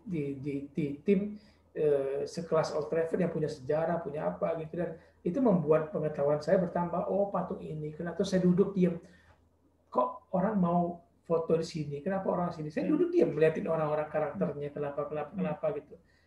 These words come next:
Speaker 1: Terus kita datang ke Santiago Bernabeu. "Kenapa orang Jepang banyak banget ya ke, ke, ke Bernabeu? Kenapa ya, kenapa ya?" Itu kan membuat kita bertanya-tanya,
Speaker 2: Hmm.
Speaker 1: how, how, how-nya itu, mudah-mudahan kita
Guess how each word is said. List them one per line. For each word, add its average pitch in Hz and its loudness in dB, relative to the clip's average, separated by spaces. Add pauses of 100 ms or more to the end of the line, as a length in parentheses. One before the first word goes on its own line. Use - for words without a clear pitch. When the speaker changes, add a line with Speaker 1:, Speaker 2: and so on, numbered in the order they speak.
(140)
Speaker 1:
Terus 180 -8
kita 180 -4
datang 180 4
ke 170 0 (420)
Santiago 151 4
Bernabeu. 139 0 (280)
"Kenapa - -10
orang 190 0
Jepang 185 -2
banyak 151 -2
banget 175 0
ya - -6
ke, - -6 (560)
ke, 165 -2
ke 208 4
Bernabeu? 143 0
Kenapa - -10
ya, 175 2
kenapa 175 -2
ya?" - -6 (460)
Itu - -4
kan 320 0
membuat 185 6
kita 196 2
bertanya-tanya, 185 2
Speaker 2:
Hmm. 170 -2
Speaker 1:
how, 170 6
how, 165 6
how-nya 151 2
itu, 247 -2
mudah-mudahan 175 2
kita 226 2